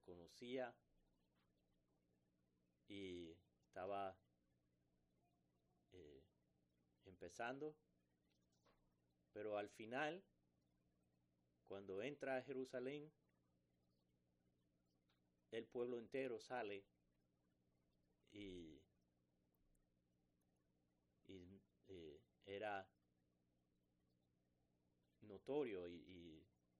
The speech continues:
todos conocían quién era. También la iglesia.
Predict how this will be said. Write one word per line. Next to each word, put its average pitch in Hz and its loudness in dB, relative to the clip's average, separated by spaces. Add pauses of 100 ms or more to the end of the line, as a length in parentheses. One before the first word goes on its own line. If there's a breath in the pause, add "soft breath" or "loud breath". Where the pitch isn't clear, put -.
(200)
todos 127 4 (580)
conocían 104 0 (640)
quién 90 -4
era. 104 -2 (3000)
También 131 0 (400)
la 110 2
iglesia. 139 2